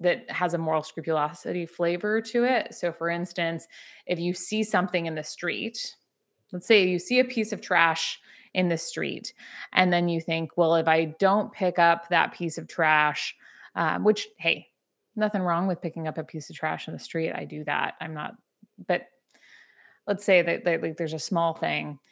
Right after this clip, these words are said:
and you think, "Well, what if somebody drives by and they try to avoid the piece of trash, and in doing so, they hit a small child, and it's my fault.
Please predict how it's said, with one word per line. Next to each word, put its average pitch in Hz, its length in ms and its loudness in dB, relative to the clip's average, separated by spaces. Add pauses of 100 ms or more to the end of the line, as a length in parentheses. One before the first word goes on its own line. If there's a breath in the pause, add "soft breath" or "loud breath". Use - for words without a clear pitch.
(260 soft breath)
and 160 260 0
you 151 60 -6
think, 156 340 -8
"Well, 160 80 2
what 185 220 6
if 180 160 4
somebody 170 580 0
drives 156 400 0
by 156 680 4 (280 loud breath)
and 180 140 2
they 170 80 2
try 170 240 4
to 170 120 4
avoid 165 400 2
the 170 60 -4
piece 165 300 -6
of 156 80 -10
trash, 170 560 4
and 165 80 -4
in 160 160 -6
doing 180 320 0
so, 160 240 -4
they 156 100 -4
hit 165 200 -4
a 156 80 -2
small 147 340 -4
child, 170 580 6
and 160 140 -8
it's - 180 -12
my 156 400 -2
fault. - 560 -8